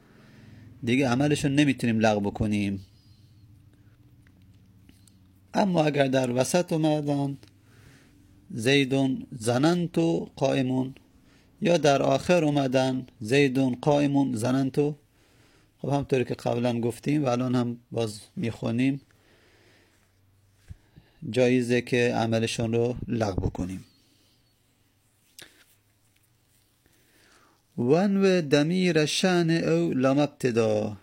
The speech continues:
و تقدیر بکن دمیر و شأن را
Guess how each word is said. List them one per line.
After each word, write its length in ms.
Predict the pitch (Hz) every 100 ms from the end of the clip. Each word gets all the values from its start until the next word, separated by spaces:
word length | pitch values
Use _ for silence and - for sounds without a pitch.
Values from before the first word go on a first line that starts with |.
| _ _ _ _ _ _ -
و 420 | 156 123 156 160
تقدیر 560 | 165 135 - 135 175 170
بکن 580 | 151 143 151 147 147 - - - 113
دمیر 380 | 120 120 120 120
و 80 |
شأن 480 | 117 - 170 160 143
را 460 | 120 117 110 107